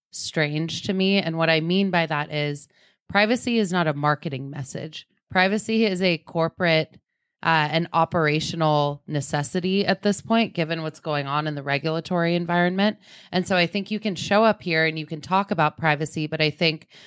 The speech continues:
what you talk about has to be followed through with action. And I, and I think a great example of that is, um, a company we saw called D N A Nudge.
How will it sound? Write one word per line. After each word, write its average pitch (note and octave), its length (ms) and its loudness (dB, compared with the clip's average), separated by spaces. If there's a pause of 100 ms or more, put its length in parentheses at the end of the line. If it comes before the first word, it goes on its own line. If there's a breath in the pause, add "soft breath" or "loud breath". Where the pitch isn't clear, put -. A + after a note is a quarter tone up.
(160 loud breath)
what F#3+ 160 4
you F#3+ 140 -2
talk F3 340 0
about D#3+ 240 2
has D#3 260 0
to D#3+ 60 0
be D3+ 120 2
followed D3 360 -2
through D3+ 200 -2
with C#3+ 120 -2
action. F3+ 480 -2
And D#3+ 120 -2
I, D3+ 160 -4 (120)
and D#3+ 220 -2
I D#3+ 120 -4
think F3 220 -2
a F3 60 0
great F#3 320 2
example D#3 500 -2
of D3 140 -4
that D3 320 -2
is, D3+ 340 0 (340 loud breath)
um, D3+ 260 0
a D#3+ 80 -4
company G3+ 400 2
we E3 140 2
saw D#3+ 220 2
called D3 320 0
D E3 200 0
N E3 160 4
A D#3 160 4
Nudge. C#3+ 580 -4